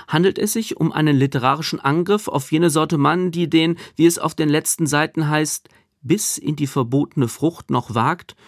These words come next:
und sich dann wundert, dass er aus dem Paradies vertrieben wird?“ Der Roman, der vorgibt, das Glück zu erkunden, allerdings vom Misslingen handelt,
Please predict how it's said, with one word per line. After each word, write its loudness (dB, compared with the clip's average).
und 2
sich -4
dann 0
wundert, -2
dass -2
er -4
aus -4
dem -4
Paradies -6
vertrieben -6
wird?“ -10
Der 4
Roman, 2
der -2
vorgibt, -2
das -2
Glück 0
zu 0
erkunden, -2
allerdings 0
vom 2
Misslingen 2
handelt, 2